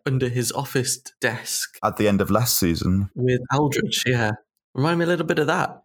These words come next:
Speaker 1: But yeah, so Sam now knows that Diane's turned up this opportunity,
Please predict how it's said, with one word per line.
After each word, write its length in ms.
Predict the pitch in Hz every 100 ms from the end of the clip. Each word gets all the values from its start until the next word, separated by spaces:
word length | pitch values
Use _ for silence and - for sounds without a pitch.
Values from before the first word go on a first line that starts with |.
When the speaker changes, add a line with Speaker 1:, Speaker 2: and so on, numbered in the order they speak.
| -
Speaker 1:
But 140 | -
yeah, 160 | 180 131
so 420 | - 127 127 127
Sam 460 | - 151 147 135 123
now 180 | 117
knows 520 | 117 110 113 117 - -
that 420 | - - - -
Diane's 360 | - 117 107 107
turned 260 | - 123 117
up 60 |
this 180 | - -
opportunity, 680 | 107 - - 107 104 -